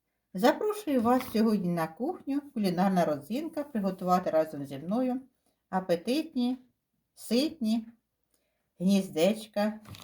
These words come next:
з фаршу. Для цього я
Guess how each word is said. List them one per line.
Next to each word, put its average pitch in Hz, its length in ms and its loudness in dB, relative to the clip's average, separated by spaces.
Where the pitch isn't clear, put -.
з - 140 -20
фаршу. - 640 4
Для 320 200 0
цього 392 240 2
я 247 340 4